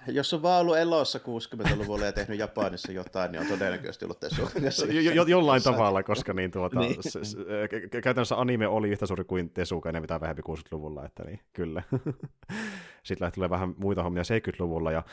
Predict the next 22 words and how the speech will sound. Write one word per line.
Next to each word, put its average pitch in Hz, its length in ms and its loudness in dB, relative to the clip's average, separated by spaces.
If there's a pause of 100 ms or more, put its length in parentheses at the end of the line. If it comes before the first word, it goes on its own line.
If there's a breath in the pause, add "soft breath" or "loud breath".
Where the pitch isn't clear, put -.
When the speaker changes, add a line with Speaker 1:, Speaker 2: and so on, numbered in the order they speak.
(300 loud breath)
Speaker 2:
mutta 98 260 0
siis, 101 360 0
joo, 107 380 2 (320)
tää 127 100 2
on 147 40 4
vähän 170 100 4
niin 151 40 2
kuin 131 60 -2
se 131 60 -4
tausta 139 300 2
siinä 98 140 0 (180)
Tominon 101 300 2
kohdalla, 87 240 0
minkälainen 90 260 -2
tyyppi 92 220 -2
on 85 60 -2
kyseessä 90 380 -2
ja 82 120 0 (460)
missä 107 240 -2
piirissä 127 340 2
pyöri 139 300 4
nyt 95 200 0